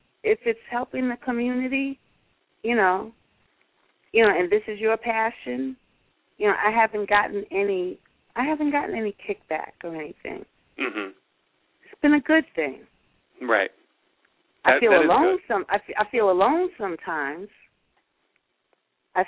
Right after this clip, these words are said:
Speaker 1: I feel alone in that, um, not as, not as many religious leaders are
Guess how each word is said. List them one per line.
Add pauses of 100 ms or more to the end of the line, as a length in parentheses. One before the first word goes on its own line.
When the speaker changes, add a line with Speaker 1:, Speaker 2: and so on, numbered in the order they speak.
Speaker 1:
I (100)
feel
alone (100)
in
that, (320)
um, (1300)
not
as, (200)
not
as
many (100)
religious
leaders (160)
are